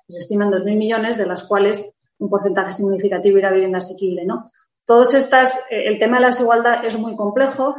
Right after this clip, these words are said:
Yo creo que los ayuntamientos tienen algunas herramientas y no todas, pero, eh, pero que, pero que es muy importante atacar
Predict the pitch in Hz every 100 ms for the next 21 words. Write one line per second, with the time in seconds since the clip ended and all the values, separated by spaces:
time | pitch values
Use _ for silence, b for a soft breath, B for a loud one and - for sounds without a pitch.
0 | - - 202 196 208 214 202 190 196 185
1 | 190 208 214 214 220 214 208 208 208 214
2 | 208 202 208 202 214 202 196 196 - 208
3 | 196 190 233 233 - - B B _ -
4 | 220 208 208 202 196 196 - 208 196 190
5 | 190 185 190 - 208 185 185 185 175 -
6 | 196 196 233 254 247 233 233 240 240 196
7 | 240